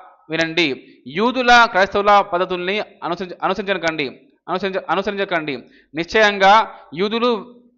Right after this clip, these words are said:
వ్రేళ్ల సంజ్ఞలతో, క్రైస్తవులు చేతి సంజ్ఞలతో సలాం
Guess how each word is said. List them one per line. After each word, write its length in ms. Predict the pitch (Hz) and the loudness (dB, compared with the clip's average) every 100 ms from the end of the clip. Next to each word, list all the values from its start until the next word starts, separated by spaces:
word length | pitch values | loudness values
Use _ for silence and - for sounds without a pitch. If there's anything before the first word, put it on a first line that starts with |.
| _ | _
వ్రేళ్ల 640 | 120 165 226 233 247 226 - | -4 2 2 6 6 6 2
సంజ్ఞలతో, 800 | 190 202 190 185 190 202 - - - | -6 -2 0 0 0 0 -2 -8 -8
క్రైస్తవులు 800 | 160 196 202 220 202 208 220 208 - | 0 2 2 0 2 2 2 0 -4
చేతి 220 | 175 202 214 | -2 -2 -4
సంజ్ఞలతో 480 | 202 190 180 185 | -2 -2 0 -2
సలాం 360 | 175 160 175 190 | -2 2 2 0